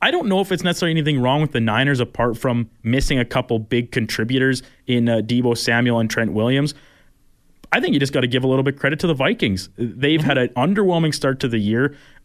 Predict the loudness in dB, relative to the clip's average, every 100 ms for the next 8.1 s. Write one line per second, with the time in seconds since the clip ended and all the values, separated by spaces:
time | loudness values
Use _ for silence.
0 | _ -2 -2 2 2 2 -2 -20 _ _
1 | -20 -14 -2 0 2 4 2 2 0 2
2 | 0 -2 0 2 0 -4 -2 -4 -2 -2
3 | 0 0 -2 -2 -2 0 0 2 2 0
4 | 0 0 2 2 2 0 -2 -2 0 0
5 | -2 -4 -4 -2 0 0 0 -2 -2 0
6 | 2 0 -4 -10 -2 0 2 2 0 -2
7 | 0 0 2 0 0 0 2 0 0 0